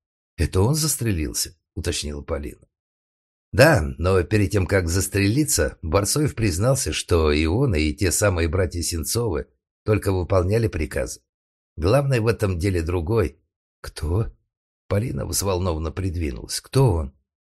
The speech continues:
"Сейчас мы с тобой будем его вычислять". "При чём здесь я?" удивилась она. "Барсоев сказал, ты с ним знакома".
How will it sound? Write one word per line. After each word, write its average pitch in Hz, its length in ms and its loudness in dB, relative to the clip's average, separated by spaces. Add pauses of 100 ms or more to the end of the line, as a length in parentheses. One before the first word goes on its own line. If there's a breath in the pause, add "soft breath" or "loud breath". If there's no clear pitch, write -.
(120)
"Сейчас 107 420 -2
мы 147 100 -4
с - 80 0
тобой 110 300 0
будем 107 320 -2
его 85 300 0
вычислять". 87 640 0 (440)
"При 101 140 4
чём 90 240 0
здесь 82 280 -2
я?" 95 280 0 (360)
удивилась 73 580 -2
она. 71 300 -10 (640)
"Барсоев 101 460 2
сказал, 113 440 4
ты 101 120 -2
с - 80 0
ним 92 180 0
знакома". 85 640 -4